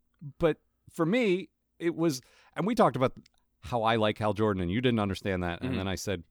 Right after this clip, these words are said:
Speaker 1: "Well, fucking, um, uh, Emerald Dawn," and you're like, "All right, okay,
Speaker 2: Yeah.
Speaker 1: that's pretty good." And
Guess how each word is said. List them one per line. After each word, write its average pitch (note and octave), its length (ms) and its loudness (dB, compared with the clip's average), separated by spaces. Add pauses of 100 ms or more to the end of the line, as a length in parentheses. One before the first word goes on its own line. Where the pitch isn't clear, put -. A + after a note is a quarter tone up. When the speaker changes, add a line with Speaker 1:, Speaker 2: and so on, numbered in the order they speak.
Speaker 1:
"Well, F2+ 360 -4 (120)
fucking, G2+ 440 -4
um, G2 520 -4
uh, F#2+ 280 -4 (260)
Emerald A2+ 300 0
Dawn," A#2+ 280 4
and F2 80 -2
you're F2 100 -2
like, F2 160 -4 (180)
"All E2+ 100 -6
right, C#2 180 -8 (100)
okay, G2 240 -8
Speaker 2:
Yeah. - 80 -4
Speaker 1:
that's E2 100 -10
pretty D2 220 -10
good." - 220 -20 (540)
And A#2 220 0